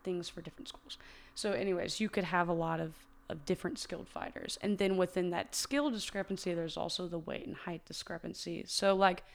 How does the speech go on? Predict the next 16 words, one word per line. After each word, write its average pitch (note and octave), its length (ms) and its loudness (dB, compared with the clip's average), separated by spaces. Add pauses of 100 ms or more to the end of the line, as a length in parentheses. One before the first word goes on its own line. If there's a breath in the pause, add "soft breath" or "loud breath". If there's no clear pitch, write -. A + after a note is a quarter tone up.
(400 soft breath)
for C4 180 6
me, C4+ 460 6
it G#3 120 2
wasn't, G#3 420 4 (420)
belt A3 320 8
rank G#3+ 240 2
was F#3+ 180 0
never F3+ 460 2
a - 40 -4
thing E3+ 280 -4
that - 120 -2
I - 80 -6
was - 200 -2
afraid - 380 -10
of. - 100 -10 (480 soft breath)
Um, F3 320 -2